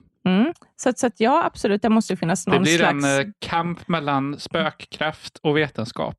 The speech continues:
Speaker 1: Ja, men egentligen så är, är det här med att, att pendeln, eh, går att styra med energi.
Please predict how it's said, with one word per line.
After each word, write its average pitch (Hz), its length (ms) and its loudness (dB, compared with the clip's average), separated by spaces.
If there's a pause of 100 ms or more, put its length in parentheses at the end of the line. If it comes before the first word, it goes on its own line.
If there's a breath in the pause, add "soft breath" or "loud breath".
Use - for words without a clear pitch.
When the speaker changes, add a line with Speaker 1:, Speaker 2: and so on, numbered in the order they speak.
Speaker 1:
Ja, 214 500 4
men 277 200 2
egentligen 262 840 2 (300 loud breath)
så - 220 -4 (140)
är, 262 520 2 (640)
är 262 280 2
det 233 120 0
här 214 360 0
med 196 380 2
att, 180 280 -2
att - 220 -4
pendeln, 190 640 0
eh, 196 140 -4
går 190 200 0
att 190 80 0
styra 196 460 0
med 196 320 0
energi. 190 760 0